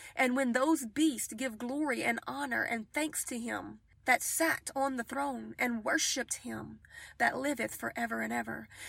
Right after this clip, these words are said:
and cast their crowns before the throne, saying, 'Thou art worthy, O Lord, to receive glory and honor and power, for thou hast created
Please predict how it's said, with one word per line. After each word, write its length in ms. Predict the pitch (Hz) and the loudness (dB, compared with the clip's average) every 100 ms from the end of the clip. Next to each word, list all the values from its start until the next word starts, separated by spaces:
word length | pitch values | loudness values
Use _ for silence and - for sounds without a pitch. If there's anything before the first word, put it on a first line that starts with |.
| - | 0
and 180 | 269 240 | 2 2
cast 600 | - - 302 339 - - | 0 6 8 8 4 -6
their 280 | 240 233 226 | -4 0 0
crowns 920 | - - - 285 285 277 240 208 - | 0 -10 -4 0 2 0 -2 -6 -8
before 720 | 233 220 - - 254 269 269 254 | -6 -6 -6 -4 -2 0 0 0
the 160 | 220 | -6
throne, 680 | 214 - 233 226 226 214 202 - - - - | -8 -8 -6 -4 -4 -6 -12 -16 -20 -20 -12
saying, 720 | - - - 220 220 214 - 226 - - - | -2 0 0 -2 -4 -6 -10 -16 -18 -18 -4
'Thou 280 | 226 254 | 4 6
art 320 | 240 233 226 208 | 6 6 0 -4
worthy, 460 | 208 208 - - - | -4 -4 -6 -10 -4
O 100 | 247 | -2
Lord, 640 | 247 240 214 214 - - 233 | 0 0 0 -2 -4 -8 -2
to 180 | - 269 | 2 4
receive 540 | 226 - 247 196 202 | 4 4 2 0 -4
glory 560 | 233 254 254 196 - - | -2 0 0 -2 -6 -6
and 160 | 226 - | -6 -4
honor 400 | - 262 226 - - - - - | 0 2 2 0 -4 -16 -10 -6
and 200 | 214 - | -6 -4
power, 680 | - 254 262 214 - - - - - | -2 0 2 2 0 -2 -6 -12 0
for 140 | 226 | 2
thou 280 | 185 233 294 | 8 8 10
hast 400 | 285 240 220 - | 6 4 4 2
created 680 | - - 233 254 262 226 | -6 -6 -6 -2 -2 -2